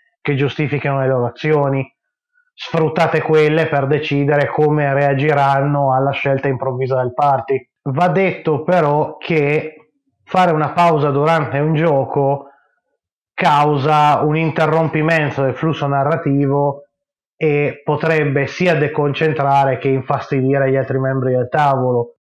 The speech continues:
Come detto, voi non potete essere infallibili, quindi è legittimo che vi prendiate una pausa se serve. Il fatto però è che non dovete mai abusare di questa tecnica. Se una volta ogni due, tre sessioni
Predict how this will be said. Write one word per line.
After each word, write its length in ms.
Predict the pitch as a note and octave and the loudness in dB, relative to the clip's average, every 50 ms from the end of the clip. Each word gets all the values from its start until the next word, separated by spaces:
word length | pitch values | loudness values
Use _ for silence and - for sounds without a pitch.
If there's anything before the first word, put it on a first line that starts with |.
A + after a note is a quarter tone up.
| _ _ | _ _
Come 280 | - E3 E3 E3+ E3+ E3 | -2 -2 0 2 2 2
detto, 360 | F3 E3+ D#3 - - D3+ C#3+ | 2 2 2 0 0 -2 0
voi 220 | C#3 F3+ G#3 G#3 | 0 2 2 2
non 220 | F#3+ F3 E3 D3+ - | 2 0 0 0 0
potete 480 | D#3+ D#3 D#3 E3+ F3 E3 - D#3 D#3 | 0 0 0 0 -2 0 2 2 2
essere 340 | D#3 D3+ D#3 - D#3 D3 C#3+ | 2 0 0 -2 0 0 0
infallibili, 800 | C#3 C3 B2 - C#3+ C#3 D3 D#3 E3+ D#3+ D3 C3 C3+ C3 C3 A#2 | 0 -2 -2 -2 -2 0 0 0 0 0 0 0 0 0 0 0
quindi 240 | C#3 D3+ D3+ D#3 D3 | -2 -2 0 0 0
è 80 | C#3+ | 0
legittimo 840 | C#3 C#3+ D3 D3 C3+ B2 C3+ D#3+ E3 D3+ D#3+ - - D3 D3+ D3+ C#3+ C#3+ | 2 2 0 0 0 -2 -2 -2 -2 -4 -2 -2 -2 0 0 0 -2 -2
che 80 | C#3+ | -2
vi 120 | C3 C#3 B2+ | -2 -2 -2
prendiate 400 | C3+ C3+ C#3 C#3 C#3+ C#3 - C#3 | -2 -2 0 0 -2 -2 -2 -2
una 160 | C#3 C3 - | -4 -4 0
pausa 400 | - E3 D3+ C#3+ C#3+ C3+ C#3 C3 | 2 2 2 4 2 0 -2 -4
se 160 | - - B2+ | -4 -4 -6
serve. 680 | - - D3 C#3 C3 C3 C3 B2+ C3 C3 C3 - _ _ _ _ _ _ _ _ _ _ _ _ _ _ - | -4 0 0 0 2 0 0 -2 -2 -4 -4 -6 _ _ _ _ _ _ _ _ _ _ _ _ _ _ -4
Il 160 | - D#3+ C#3+ | -2 -2 -2
fatto 420 | - - G3 F3 D#3+ - - D3+ | 0 2 2 2 2 0 -2 -2
però 320 | B2 F#3+ F#3 D#3 D3+ D3+ D3 | 0 2 2 2 2 2 2
è 120 | C#3 C3+ C#3 | 2 0 -2
che 260 | - D3 D3+ D3+ D3+ | -2 0 0 0 2
non 380 | D3 C#3+ D3+ E3 F3 E3+ E3 | 2 0 0 0 0 0 2
dovete 400 | D#3 D#3+ D3+ D#3 D#3 D#3 D#3+ C#3+ | 2 2 2 2 2 2 2 0
mai 260 | C3+ C#3+ D3+ D#3 D3+ D3 | 0 0 0 0 2 2
abusare 760 | C3+ C3+ B2+ C3 D3+ D#3 C#3 C#3+ D3 C#3 C#3+ D3 C#3+ C#3 C3+ | 0 0 0 0 -2 -2 0 0 0 2 2 2 2 0 0
di 120 | C3 B2 | -2 -2
questa 300 | - C3 A#2+ - - B2 | -4 -4 -8 -6 -8 -6
tecnica. 640 | - E3 D#3+ D3 C3 C3 B2+ B2 A#2 C3 B2+ B2 - _ _ _ _ _ _ _ _ _ | -2 0 0 0 0 -2 -4 -4 -4 -2 -2 -2 -4 _ _ _ _ _ _ _ _ _
Se 300 | _ - - F#3 F#3 F3 | _ -8 -2 0 2 2
una 260 | E3 D#3 D#3 D#3 D#3 | 2 2 2 2 2
volta 520 | D#3 E3 F3+ F3+ E3+ D3+ C3+ - C#3+ C#3 D#3 | 2 4 4 4 2 2 0 0 0 2 2
ogni 460 | E3 E3 D#3 D3+ C#3+ C#3 C3 C3 B2+ | 2 2 2 0 0 0 0 -2 0
due, 340 | B2+ F#3 G3 F3+ E3 C#3+ A#2+ | 0 0 2 2 0 0 0
tre 240 | - D3 E3 E3 D#3 | 0 0 0 0 -2
sessioni 840 | - - C#3+ - - - E3+ E3+ E3+ D#3+ D3+ C#3+ C#3 C#3 B2+ A#2+ | -2 -4 -6 -6 -4 -4 -2 0 2 2 2 2 0 -2 -2 -4